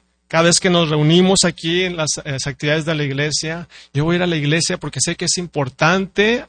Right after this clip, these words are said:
ahí yo voy a hacer un acto público de mi fe en Cristo, y ahí yo voy a levantar un altar diciendo, "Yo soy creyente, Dios es importante en mi vida".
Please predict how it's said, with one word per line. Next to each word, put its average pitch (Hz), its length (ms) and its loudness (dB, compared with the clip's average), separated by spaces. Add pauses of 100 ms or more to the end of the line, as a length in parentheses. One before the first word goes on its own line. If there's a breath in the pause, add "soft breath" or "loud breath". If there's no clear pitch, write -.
ahí 147 240 -4
yo 170 120 0
voy 170 220 0
a 175 220 -2 (520 soft breath)
hacer 175 260 -6
un 180 100 0
acto 175 300 -2
público 220 680 2
de 165 100 4
mi 139 140 0
fe 202 520 0
en 139 160 -4
Cristo, 196 680 0 (1400)
y 143 60 -4
ahí 151 120 4
yo 170 100 6
voy 185 160 8
a 190 100 6
levantar 151 560 0
un 185 140 0
altar 151 600 2 (1040)
diciendo, 127 600 -6 (880)
"Yo 143 120 -4
soy 156 220 -2
creyente, 127 720 -6 (1080)
Dios 160 460 2
es 156 140 -6
importante 143 680 -6
en 131 80 -4
mi 127 120 -4
vida". 123 400 -8